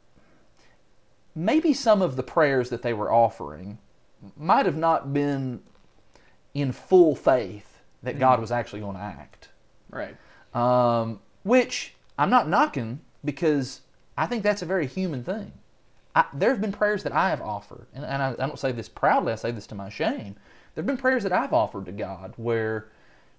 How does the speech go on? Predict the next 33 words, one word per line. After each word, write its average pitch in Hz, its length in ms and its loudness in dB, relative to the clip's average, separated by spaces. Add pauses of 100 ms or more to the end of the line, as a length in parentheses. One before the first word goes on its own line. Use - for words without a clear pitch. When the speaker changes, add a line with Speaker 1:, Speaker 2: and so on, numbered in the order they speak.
(220)
Speaker 1:
in 139 60 -10
the 139 60 -8
back 165 180 0
of 147 100 -4
my 147 120 -4
mind 175 140 -4
I've 120 100 -8
thought 113 340 -4 (160)
that, 135 180 -12 (100)
that 127 220 -8
this 131 180 -6
isn't 110 300 -6
likely 98 300 -10
to 87 80 -14
happen. - 320 -20 (440)
Speaker 2:
Yeah. - 200 -18 (340)
Speaker 1:
I'm 117 80 -6
gonna 143 120 -2
ask 170 340 0
anyway. 143 380 -4
I'm 127 100 -6
gonna, 127 180 -4
I'm 113 100 -6
gonna, 135 120 -4
I'm 127 80 -6
gonna 135 180 -4
say 165 240 2
these 127 240 -6
things 104 320 -10
to - 80 -14
the 101 100 -8
Lord, 104 380 -6
but 107 300 -4